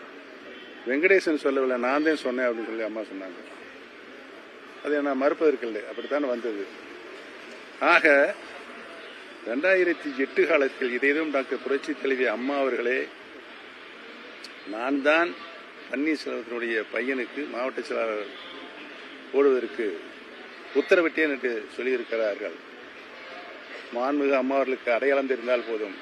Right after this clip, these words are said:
உதயகுமார் போன்ற, எப்படி சொல்றதே புரியவில்லை. அவர் எப்படி வந்தார் என்பதெல்லாம் உங்களுக்கு,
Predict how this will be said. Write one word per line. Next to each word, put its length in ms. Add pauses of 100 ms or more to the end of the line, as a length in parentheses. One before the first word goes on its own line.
உதயகுமார் 480 (260)
போன்ற, 520 (1800)
எப்படி 260
சொல்றதே 480
புரியவில்லை. 460 (1400)
அவர் 240
எப்படி 280
வந்தார் 420 (480)
என்பதெல்லாம் 500
உங்களுக்கு, 380